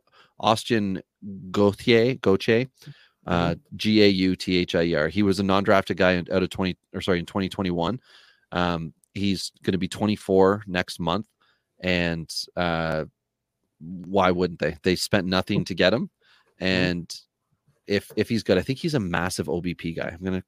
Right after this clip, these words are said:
Speaker 1: really quickly have a look. He's a six-foot, hundred and ninety pound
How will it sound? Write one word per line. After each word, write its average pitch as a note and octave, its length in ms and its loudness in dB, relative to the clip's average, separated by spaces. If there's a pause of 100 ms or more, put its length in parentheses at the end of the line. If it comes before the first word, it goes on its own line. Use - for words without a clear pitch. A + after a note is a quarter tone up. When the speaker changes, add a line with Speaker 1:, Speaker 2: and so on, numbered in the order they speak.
(260)
Speaker 1:
really F#2 220 -2
quickly - 300 -6
have E2+ 140 0
a F#2+ 40 -2
look. - 180 -2
He's F2+ 180 -2
a F#2+ 40 0
six-foot, A#2+ 540 4
hundred G2+ 300 2
and F#2+ 80 -2
ninety F2+ 240 0
pound F2 400 -2